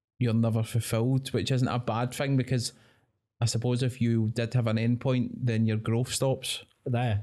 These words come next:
Speaker 2: that's
Speaker 1: And,
Speaker 2: it,
Speaker 1: and you
Speaker 2: man. I'm
Speaker 1: found your
Speaker 2: like,
Speaker 1: kinda
Speaker 2: yeah, I
Speaker 1: final
Speaker 2: think
Speaker 1: bit
Speaker 2: there's,
Speaker 1: and
Speaker 2: there's always, there's always more, and, you know, we're, we're very much at the start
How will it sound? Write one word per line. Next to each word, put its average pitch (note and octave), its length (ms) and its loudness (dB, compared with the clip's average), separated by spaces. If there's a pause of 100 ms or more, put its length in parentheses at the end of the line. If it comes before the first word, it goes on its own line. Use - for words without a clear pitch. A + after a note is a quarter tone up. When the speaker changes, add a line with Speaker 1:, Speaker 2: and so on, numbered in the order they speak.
(100)
Speaker 2:
that's G#3+ 220 2
Speaker 1:
And, D#3 80 0
Speaker 2:
it, - 40 2
Speaker 1:
and C3 100 0
you - 60 0
Speaker 2:
man. G#3+ 140 2
I'm F3+ 120 2
Speaker 1:
found - 120 2
your C3+ 80 0
Speaker 2:
like, C3 80 -6
Speaker 1:
kinda B2+ 180 0
Speaker 2:
yeah, - 60 0
I A3+ 120 2
Speaker 1:
final B2+ 200 2
Speaker 2:
think B2 100 0
Speaker 1:
bit C3 80 2
Speaker 2:
there's, B2+ 180 0
Speaker 1:
and B2+ 100 4
Speaker 2:
there's B2 140 2
always, F3 600 0
there's A#2+ 200 0
always D3 340 4
more, A#2 360 4
and, A#2 180 2
you G#2+ 80 2
know, A#2+ 60 2
we're, A#2 240 2
we're G#2+ 200 2
very G2+ 380 0
much F#2 280 -2
at G#2 80 -10
the G#2+ 80 -4
start F#2+ 520 -2